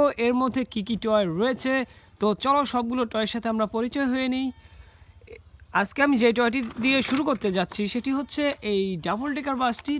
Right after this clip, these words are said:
দেখো কত সুন্দর একটি বেন্টেনের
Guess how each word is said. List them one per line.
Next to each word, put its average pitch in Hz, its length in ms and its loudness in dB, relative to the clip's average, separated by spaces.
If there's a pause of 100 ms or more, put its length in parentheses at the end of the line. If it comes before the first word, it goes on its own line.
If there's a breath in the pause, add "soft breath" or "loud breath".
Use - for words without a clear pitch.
দেখো 247 200 -4 (1080 loud breath)
কত 254 120 -2 (140)
সুন্দর 277 260 2 (240)
একটি 233 260 -4 (280)
বেন্টেনের 269 420 0